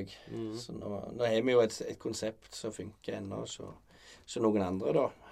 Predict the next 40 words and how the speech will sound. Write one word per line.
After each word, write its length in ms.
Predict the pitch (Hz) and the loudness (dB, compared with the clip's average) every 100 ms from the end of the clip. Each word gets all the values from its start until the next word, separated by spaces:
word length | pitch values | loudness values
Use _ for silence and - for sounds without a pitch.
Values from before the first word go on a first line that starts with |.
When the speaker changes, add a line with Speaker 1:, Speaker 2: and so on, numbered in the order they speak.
| 107 | -6
Speaker 1:
eh, 760 | 110 101 92 95 98 - - | -4 -4 -6 -10 -12 -12 -6
litt 280 | 101 107 - | -6 -6 -4
i 60 | |
samme 280 | 110 104 104 | -2 0 0
stilen, 460 | 107 123 143 160 131 | -2 2 6 6 6
men 120 | 101 | 4
da 120 | 107 | 4
er 60 | 117 | 4
det 60 | 107 | 2
jo 80 | 98 | 0
bare 200 | 101 107 | -2 -2
en 140 | 107 | -4
kveld 280 | - 110 110 | -4 -6 -6
da. 80 | - - - | -10 -12 -14
Speaker 2:
Ja. 180 | 120 120 - - - | -6 -6 -6 -12 -8
Speaker 1:
Men 160 | 120 117 | -6 -4
det, 100 | 110 110 101 - - - | -6 -8 -12 -16 -20 -10
Speaker 2:
Det 80 | - | -4
er 60 | 110 | -2
Speaker 1:
men 20 | |
da, 60 | |
Speaker 2:
sikkert 280 | 110 110 - | -2 -2 -2
nok. 180 | 104 147 - - - - | -4 -6 -10 -20 -16 -6
Speaker 1:
det, 120 | 131 117 | -4 -4
jeg 80 | - | -4
tror 140 | - | -4
det 80 | - | -2
er 40 | |
nok. 300 | - - 120 - | -4 -6 -6 -6
Speaker 2:
<laughs> 160 | 110 | -6
Ja. 60 | 110 - - - | -6 -8 -20 -8
Speaker 1:
Vi 100 | 131 | -4
blir 140 | 117 110 | 2 4
jo 80 | 98 | 4
ikke 160 | 139 | 4
yngre, 360 | 117 117 147 156 | 4 2 0 0
vet 160 | 117 - | -2 -6
du. 120 | - | -6
Speaker 2:
Nei. 720 | 107 110 113 190 - 160 123 - - - - - - - - - | 0 4 4 2 0 -4 -4 -8 -14 -20 -20 -20 -20 -20 -20 -4
Ja, 140 | - | 6